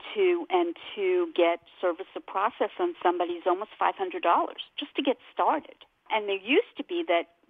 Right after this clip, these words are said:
when you were s-, served with a divorce petition, you could file your own counter petition, and you didn't have to pay for it. Now it's an additional two hundred and ninety-five dollars just to pay for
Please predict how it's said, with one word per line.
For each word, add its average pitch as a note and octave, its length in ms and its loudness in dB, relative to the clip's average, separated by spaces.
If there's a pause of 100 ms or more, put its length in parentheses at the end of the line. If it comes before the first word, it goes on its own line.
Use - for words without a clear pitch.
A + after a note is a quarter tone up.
(220)
when F#3+ 240 0
you C4+ 140 -2
were C#4+ 100 2
s-, - 220 -8 (380)
served A#3 320 2
with G#3+ 160 -2
a F#3+ 80 -4
divorce G3 480 -2
petition, E3 580 -4 (360)
you A#3 120 0
could - 180 0 (140)
file F3 400 2
your F#3 220 2
own F#3 180 2
counter D#4+ 360 2
petition, - 640 -6 (800)
and F3 100 0
you F#3 60 2
didn't G#3 200 2
have F#3+ 140 0
to - 60 -18
pay C#4 300 2
for - 180 -2
it. - 100 -8 (500)
Now G3+ 500 2
it's - 200 -8
an F4+ 80 -2
additional G#3+ 500 -2
two - 160 -6
hundred G3+ 320 -2
and F#3+ 80 -6
ninety-five F3+ 560 0
dollars B3 380 2 (120)
just D4 220 -6
to - 160 -8
pay - 340 0 (300)
for C#3+ 240 2